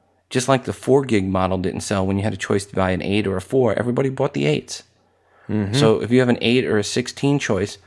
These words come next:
Speaker 1: the extra hundred doesn't mean anything to the typical iPhone purchaser. They want the best. So they're not gonna go out and buy the almost best. You know, if you have a chance to buy a new iPhone, you're not gonna get the eight gig. You wanna be able to say, "I've got sixteen gig."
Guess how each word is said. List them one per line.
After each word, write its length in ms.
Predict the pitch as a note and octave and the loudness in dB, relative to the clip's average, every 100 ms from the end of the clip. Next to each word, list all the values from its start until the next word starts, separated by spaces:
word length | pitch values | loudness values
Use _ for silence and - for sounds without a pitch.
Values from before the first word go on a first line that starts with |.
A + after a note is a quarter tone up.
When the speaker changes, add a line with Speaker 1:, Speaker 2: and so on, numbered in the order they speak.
| _ _ _ _ _ _ _ _ _ - | _ _ _ _ _ _ _ _ _ -6
Speaker 1:
the 260 | C3 C#3 | -2 0
extra 420 | C#3 D#3 - - C3 | 0 -2 -2 0 2
hundred 500 | B2+ C3 A2 - - | 2 2 0 -4 -2
doesn't 340 | B2+ B2 - | -2 0 -2
mean 260 | A#2 A2+ - | 0 0 -2
anything 520 | G2+ G#2 G#2+ - F2 | 0 0 0 -4 -8
to 200 | F#2 G#2 | -2 0
the 220 | G2 G2+ F#2+ | 0 -2 -4
typical 580 | - A2+ G#2 - - - | -4 -4 -4 -2 -4 0
iPhone 420 | F#2+ G2 G2 F2+ | -2 -2 -4 -4
purchaser. 560 | - G2 - F2+ - - _ _ _ _ _ _ | -2 -2 -2 -6 -8 -12 _ _ _ _ _ _
They 120 | A2 | 0
want 240 | A2+ A#2+ - | 2 2 0
the 60 | |
best. 500 | G2 A2+ - - - _ _ _ - | 0 0 -2 -12 -16 _ _ _ -8
So 140 | - | 0
they're 120 | C3 | 2
not 120 | E3+ E3 | 2 0
gonna 100 | C3 | -2
go 160 | G2 | 0
out 200 | F#2+ F#2+ | 0 0
and 100 | G2 | 0
buy 340 | F#2 F#2 F#2+ F2+ - - | 0 2 0 -2 -12 -2
the 100 | - | 0
almost 440 | G#2 G2 F2+ - | 2 2 2 -2
best. 400 | - C2+ - - _ _ _ _ _ _ _ _ - | -4 -4 -8 -14 _ _ _ _ _ _ _ _ -8
You 140 | G#2+ | -4
know, 160 | G2 - | -4 -2
if 120 | G#2+ | 0
you 60 | A#2+ | 0
have 100 | B2 | 0
a 40 | |
chance 400 | A2 - G#2+ G#2+ | -2 -4 -4 -4
to 100 | - | -4
buy 280 | G2+ G2+ G2+ | -2 0 0
a 80 | F#2+ | 0
new 100 | F#2+ | 0
iPhone, 420 | G#2+ B2 - G2 | -2 -2 -4 -2
you're 80 | A#2 | -2
not 120 | C3 | -2
gonna 120 | A2 | -4
get 140 | F2+ - | -4 -8
the 140 | - | -8
eight 180 | E2+ - | -8 -6
gig. 240 | F2 F#2+ | -6 -4
You 60 | G#2+ | -2
wanna 120 | A#2 | 0
be 80 | A#2 | 0
able 120 | A#2 | -2
to 60 | A#2 | -2
say, 100 | B2 | -2
"I've 160 | E3 | -2
got 140 | F#3 F3 | -4 -6
sixteen 520 | - - - - A2 | -6 -8 -8 -6 -6
gig." 360 | - G#1+ - | -6 -8 -10